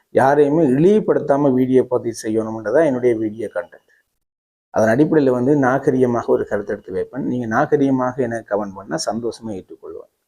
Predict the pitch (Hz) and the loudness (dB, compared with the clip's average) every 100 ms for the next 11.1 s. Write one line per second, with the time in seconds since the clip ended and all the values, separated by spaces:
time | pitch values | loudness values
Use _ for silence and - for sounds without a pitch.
0 | _ _ _ _ - 139 175 175 165 147 | _ _ _ _ 0 4 6 4 4 2
1 | 135 131 151 151 131 123 117 113 139 131 | 2 2 4 4 4 4 0 2 2 2
2 | 120 113 110 110 - - 95 92 90 90 | 2 -2 -2 -4 -8 -4 -2 -2 -4 0
3 | 151 180 _ _ - 139 - 170 120 120 | -2 -2 _ _ -2 -2 0 2 4 2
4 | 117 113 113 113 117 160 151 123 143 185 | 2 0 0 2 2 4 4 4 4 6
5 | 139 127 156 151 151 135 123 131 147 214 | 6 4 4 4 2 0 0 0 0 -4
6 | - _ _ _ _ - 165 131 139 151 | -10 _ _ _ _ -2 2 4 4 4
7 | 143 131 151 147 - 131 131 131 127 127 | 4 4 2 2 -4 2 4 4 4 2
8 | - - - 131 143 131 131 143 139 127 | 2 2 2 4 4 4 4 4 6 6
9 | 151 156 135 131 127 131 131 120 120 110 | 6 4 2 2 4 2 2 -2 -10 -10
10 | 113 107 104 127 - 113 - 131 131 147 | -8 -6 -6 -8 -12 -16 -6 -4 -2 0
11 | 139 | -2